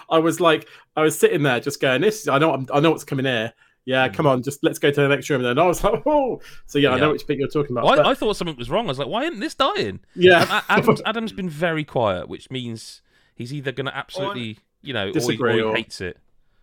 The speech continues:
Speaker 3: No, no, uh, I'm straight up saying that this gets the cat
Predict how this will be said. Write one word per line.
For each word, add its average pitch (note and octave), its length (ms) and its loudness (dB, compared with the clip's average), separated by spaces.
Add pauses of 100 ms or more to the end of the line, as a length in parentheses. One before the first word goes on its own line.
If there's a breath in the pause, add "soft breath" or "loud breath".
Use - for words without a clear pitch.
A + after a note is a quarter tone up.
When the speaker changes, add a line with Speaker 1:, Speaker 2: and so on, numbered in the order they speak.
(420)
Speaker 3:
No, G#3+ 220 -8
no, G3+ 180 -4
uh, D3+ 400 -4
I'm C#3 260 -2
straight C#3 360 -6
up B2 120 -6
saying B2 280 -8
that A2+ 100 -12
this B2+ 200 -10
gets - 280 -12
the G2 160 -14
cat - 340 -10